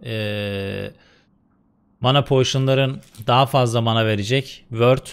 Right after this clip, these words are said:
kullanırsın. Yanına da herbalism'i kaldırıp,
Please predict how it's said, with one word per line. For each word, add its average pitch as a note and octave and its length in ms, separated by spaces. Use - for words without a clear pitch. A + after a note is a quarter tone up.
kullanırsın. B2+ 800
Yanına B2 380
da C3+ 300
herbalism'i B2 560
kaldırıp, B2+ 520